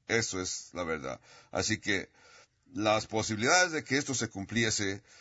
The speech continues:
son las mismas de que una persona pueda ganarse la lotería dieciséis veces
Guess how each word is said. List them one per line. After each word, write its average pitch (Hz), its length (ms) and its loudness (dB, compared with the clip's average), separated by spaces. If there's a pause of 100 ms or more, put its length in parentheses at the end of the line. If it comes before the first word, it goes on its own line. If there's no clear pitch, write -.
(140)
son 127 260 2
las 104 180 0
mismas 139 340 0
de 107 100 0
que 113 120 0
una 117 160 0
persona 110 340 -2
pueda 113 220 0
ganarse 110 440 0
la 98 180 2
lotería 120 840 2 (140)
dieciséis 104 720 0
veces 127 440 0